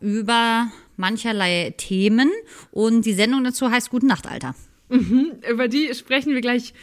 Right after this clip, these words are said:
Speaker 2: auf jeden Fall auch noch. Aber die dringendste Frage, die mir eigentlich auf dem Herzen liegt, ist: Wann war dir zuletzt mal was so richtig peinlich?
Speaker 1: Äh, ich,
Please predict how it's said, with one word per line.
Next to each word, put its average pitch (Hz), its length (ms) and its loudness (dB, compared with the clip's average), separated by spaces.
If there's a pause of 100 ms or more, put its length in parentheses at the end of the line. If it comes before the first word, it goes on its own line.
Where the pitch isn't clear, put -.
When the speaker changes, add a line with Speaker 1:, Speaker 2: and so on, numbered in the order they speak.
(260)
Speaker 2:
auf 220 200 2
jeden 269 300 0
Fall 262 140 2
auch 233 160 2
noch. 233 180 0
Aber 240 200 -2
die 220 240 -6
dringendste 277 460 -4
Frage, 262 320 -4
die 233 60 -8
mir 240 160 -2
eigentlich 220 320 -4
auf 220 80 -6
dem 226 100 -2
Herzen 240 220 -2
liegt, 226 160 -2
ist: 226 160 -6 (320)
Wann 277 280 4
war 269 120 0
dir 233 300 -4
zuletzt 247 440 -6
mal 240 180 -2
was 220 200 -8
so 220 60 -2
richtig 233 440 -6
peinlich? 185 760 -6 (1600)
Speaker 1:
Äh, 247 380 6 (1400)
ich, - 440 -6